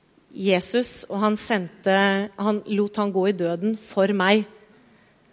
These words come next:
Og da tenker jeg at jeg skulle ønske jeg kunne bli mer opptatt av,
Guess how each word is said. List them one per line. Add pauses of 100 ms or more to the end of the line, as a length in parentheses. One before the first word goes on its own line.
(460)
Og
da
tenker
jeg
at
jeg
skulle
ønske
jeg
kunne
bli
mer (160)
opptatt (100)
av,